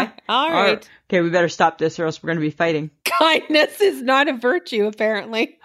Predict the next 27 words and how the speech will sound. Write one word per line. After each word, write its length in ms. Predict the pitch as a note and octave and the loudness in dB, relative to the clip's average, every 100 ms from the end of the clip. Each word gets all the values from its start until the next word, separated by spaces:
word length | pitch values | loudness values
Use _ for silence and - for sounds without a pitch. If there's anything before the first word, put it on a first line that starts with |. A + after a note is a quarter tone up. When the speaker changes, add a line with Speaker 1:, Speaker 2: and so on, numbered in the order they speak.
| _ | _
Speaker 2:
I'm 420 | F3 A#3+ D4+ C4 | 4 4 4 2
very 400 | A3 C4 E4+ D#4+ | 4 4 4 0
kind, 460 | - G3+ D#3+ D3+ D3+ | 0 2 2 2 0
Speaker 1:
No, 60 | D#3 | 2
Speaker 2:
thank 360 | F#4 G#4 - | 4 4 4
you. 60 | E4+ F#4 | 2 4
Speaker 1:
you're 120 | B3+ | 4
not. 540 | D4+ F#4+ - D#4+ D4+ - | 4 2 0 0 0 0
Speaker 2:
Yes, 340 | G#3 G#3 G#3+ A#3 | 2 2 2 2
I 120 | A3+ | 2
am. 420 | B3 A3 D3+ B2+ - - _ | 2 2 0 -2 -12 -20 _
Speaker 1:
All 280 | A#3+ D#4 C#4+ | 2 4 2
right. 300 | G#3+ F#3+ G3 - _ | 0 -2 -8 -20 _
Speaker 2:
All 220 | - D3 F3+ | -6 -4 -4
right. 280 | D3 B2 - _ _ _ _ | -6 -8 -12 _ _ _ _
Speaker 1:
You 100 | - | -4
know, 120 | C4 | 2
I 80 | C#4 | 4
haven't 200 | C#4+ B3 | 2 0
been 120 | C4 | 0
able 200 | B3+ A#3+ | 2 0
to 100 | A3 | 2
walk 340 | G3+ G3+ G#3 - | 2 2 2 0
for 120 | - | -8
two 220 | B3 A3+ | -8 -6
months, 380 | F#3 F3+ F3 - | -6 -6 -6 -4
right? 280 | F#3+ A3 E4 | 0 2 0